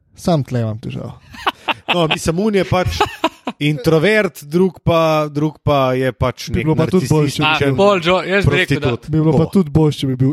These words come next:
Speaker 1: introvert, se mi zdi včasih.
Speaker 3: P G je kar zabit.
Speaker 1: Je,
Speaker 2: Pi-,
Speaker 1: on je
Speaker 2: ne, P G
Speaker 1: ork.
Speaker 2: je
Speaker 3: On je kar zabit.
Speaker 2: Mislim,
Speaker 1: Zdaj, ko
Speaker 2: ko
Speaker 1: sem
Speaker 2: pa
Speaker 1: poslušal ta podcast, ki ga, ki ga je imel z, z tem, na tema, da je Mattom Barnesom pa Stevenom
Speaker 3: Ja, ja,
Speaker 1: Jacksonom.
Speaker 3: ja.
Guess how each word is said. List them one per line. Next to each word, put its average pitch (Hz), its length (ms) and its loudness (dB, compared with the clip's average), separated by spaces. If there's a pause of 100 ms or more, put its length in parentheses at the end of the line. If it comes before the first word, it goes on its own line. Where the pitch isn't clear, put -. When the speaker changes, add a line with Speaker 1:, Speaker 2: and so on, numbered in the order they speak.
Speaker 1:
introvert, 120 500 -4
se - 140 -10
mi 117 120 -4
zdi 113 140 -4
včasih. 113 300 -6
Speaker 3:
P 196 180 -2
G 156 180 -2
je 156 140 2
kar 156 180 -4
zabit. 127 440 -6 (280)
Speaker 1:
Je, 143 140 -2
Speaker 2:
Pi-, 151 100 4
Speaker 1:
on 170 140 4
je 160 80 4
Speaker 2:
ne, 101 220 0
P 120 140 0
G 175 60 6
Speaker 1:
ork. 175 160 4
Speaker 2:
je 117 140 6
Speaker 3:
On 170 200 2
je 151 180 2
kar 160 240 0
zabit. 127 380 -4
Speaker 2:
Mislim, 196 280 0
Speaker 1:
Zdaj, 214 140 4
ko - 40 -6
Speaker 2:
ko 202 60 4
Speaker 1:
sem 202 80 4
Speaker 2:
pa 214 100 2
Speaker 1:
poslušal 196 480 2
ta 175 240 2
podcast, 156 720 0 (200)
ki 131 180 -8
ga, 123 160 0
ki - 260 -6
ga 127 100 0
je 123 60 2
imel 131 240 4
z, 120 100 0 (760)
z 113 180 0
tem, 120 220 0
na 113 120 2
tema, 117 240 2
da 110 60 4
je 110 140 2
Mattom 120 360 -4
Barnesom 117 540 -2
pa 107 300 -6
Stevenom 120 360 -2
Speaker 3:
Ja, 143 80 0
ja, 135 120 4
Speaker 1:
Jacksonom. 139 320 0
Speaker 3:
ja. - 180 -16